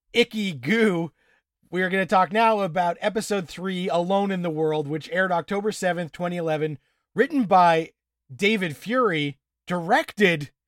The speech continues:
by Miguel House of the Dragon Sapochnik. Marcelo, finally Walter, after his freak out at the very end of last episode, is trying to talk through his problems because he is still seeing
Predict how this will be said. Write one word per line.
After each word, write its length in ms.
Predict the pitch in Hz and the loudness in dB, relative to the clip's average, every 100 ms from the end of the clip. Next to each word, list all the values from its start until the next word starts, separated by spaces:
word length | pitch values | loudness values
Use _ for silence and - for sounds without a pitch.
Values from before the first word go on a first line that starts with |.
| _ | _
by 160 | 180 185 | 0 0
Miguel 800 | 185 190 147 147 247 208 170 151 | 2 0 0 2 6 6 4 0
House 360 | - 254 302 - | 4 4 6 4
of 220 | 214 151 | 2 2
the 100 | 175 | -8
Dragon 600 | 135 151 196 262 220 196 | -6 -2 4 4 4 0
Sapochnik. 960 | - 170 - 202 349 - 180 147 147 - _ _ _ _ _ _ | 0 -4 -4 -4 -4 -4 -2 -2 -2 -12 _ _ _ _ _ _
Marcelo, 800 | 143 196 196 - 254 240 190 180 - _ _ _ _ _ _ _ _ | -4 -2 0 2 4 4 2 0 -6 _ _ _ _ _ _ _ _
finally 520 | - 233 247 254 233 196 | 0 4 4 4 0 0
Walter, 640 | 190 190 185 170 160 156 _ _ _ | 4 4 2 0 0 -2 _ _ _
after 320 | 170 180 180 | -4 -4 -2
his 160 | 175 151 | -4 -4
freak 340 | - 170 160 | -6 -6 0
out 140 | 165 147 | 4 4
at 100 | 135 | 2
the 80 | 139 | -2
very 300 | 147 147 139 | 0 2 0
end 140 | 139 | -2
of 100 | 123 | -2
last 260 | 139 135 139 | -2 -2 -4
episode, 520 | 135 139 135 127 123 _ _ - | -6 -6 -4 -4 -6 _ _ -8
is 200 | 180 147 | -8 -8
trying 400 | - 233 285 262 | 0 2 2 0
to 100 | 185 | -6
talk 380 | - 196 190 - | -2 0 0 -2
through 380 | - 202 214 | -10 -4 -4
his 260 | 196 185 160 | -4 -6 -6
problems 800 | - 190 196 180 151 147 139 - _ _ _ _ | -8 0 2 2 0 -6 -8 -14 _ _ _ _
because 520 | 165 143 180 170 147 - _ _ _ - | -10 0 2 2 -4 -18 _ _ _ -12
he 280 | 208 247 226 | -8 -4 -2
is 160 | 233 | -2
still 320 | - 208 240 | -6 -2 0
seeing 640 | 226 - 214 214 170 151 | -2 -6 -4 -4 -4 -6